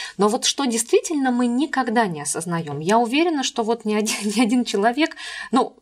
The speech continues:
большинство не осознает, что еще на самом деле с нашей заработной платы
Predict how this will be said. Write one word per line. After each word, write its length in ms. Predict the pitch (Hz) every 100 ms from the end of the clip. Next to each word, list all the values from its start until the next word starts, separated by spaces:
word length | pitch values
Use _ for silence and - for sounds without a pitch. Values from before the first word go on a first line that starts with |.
| -
большинство 640 | 185 214 240 240 - 214
не 180 | 151 170
осознает, 580 | 165 170 226 247 427 480
что 220 | - - 220
еще 380 | 208 247 - 403
на 80 | 233
самом 300 | 269 294 262
деле 160 | 214
с 100 | 170
нашей 240 | 339 381 233
заработной 520 | 262 277 202 175 190
платы 420 | - 392 440 -